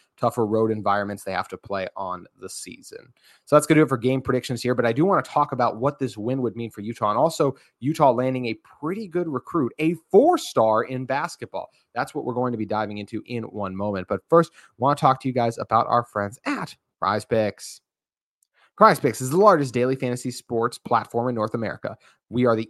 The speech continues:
easiest and most exciting way to play daily fantasy sports. It's just you against the numbers. Instead of battling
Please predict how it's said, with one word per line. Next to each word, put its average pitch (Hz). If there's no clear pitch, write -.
easiest 196
and 117
most 135
exciting 151
way 101
to 110
play 160
daily 101
fantasy 104
sports. -
It's 113
just 104
you 139
against 151
the 156
numbers. 107
Instead 120
of 101
battling 113